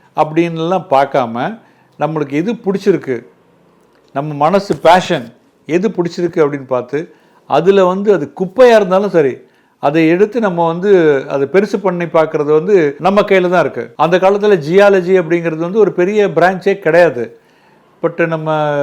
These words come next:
விஞ்ஞான மேதை வந்து நம்ம வேளாண் துறையில ஜி சுவாமிநாதன்,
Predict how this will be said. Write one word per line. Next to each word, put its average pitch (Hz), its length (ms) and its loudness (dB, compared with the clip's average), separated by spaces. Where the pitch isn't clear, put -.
விஞ்ஞான 156 800 -2
மேதை 160 380 0
வந்து 165 260 0
நம்ம 139 520 -4
வேளாண் 160 460 -2
துறையில 131 560 0
ஜி 143 300 0
சுவாமிநாதன், 147 640 -2